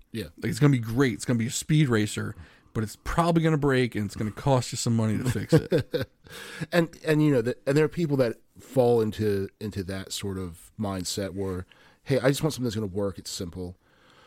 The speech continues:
Speaker 1: Um, but then there, but there's the guys that, and, and girls who are just,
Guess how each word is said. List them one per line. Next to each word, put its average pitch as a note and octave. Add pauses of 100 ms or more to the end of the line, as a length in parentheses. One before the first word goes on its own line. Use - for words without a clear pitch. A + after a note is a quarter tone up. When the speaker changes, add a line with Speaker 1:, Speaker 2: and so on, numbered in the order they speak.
(200)
Speaker 1:
Um, F#2 (120)
but C#3
then C#3+
there, C3
but A#2 (120)
there's B2
the A2+
guys A2
that, G#2+ (160)
and, G#2+
and G#2
girls A2
who A2+
are G#2
just, G#2